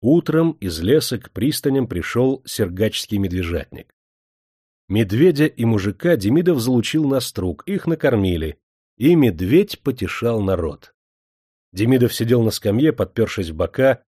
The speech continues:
глядел на потеху. Михаил Топтыгин показывал, как ребята горох воруют,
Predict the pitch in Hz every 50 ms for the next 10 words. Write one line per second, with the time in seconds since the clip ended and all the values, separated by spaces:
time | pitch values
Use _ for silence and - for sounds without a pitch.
0 | _ _ _ 90 92 110 113 110 - 120 113 104 101 98 - 107 98 - - 92
1 | - - - - - _ _ _ _ _ _ _ _ _ _ _ _ _ _ _
2 | _ _ _ _ - 104 113 - - 220 233 226 214 214 - 185 - - - 220
3 | 185 202 185 156 - 147 123 - 175 190 175 151 151 156 151 143 127 131 196 -
4 | - 127 123 120 131 123 117 - 98 80 82 87 85 85 110 151 196 196 - -
5 | 165 170 170 170 170 165 165 160 156 - - -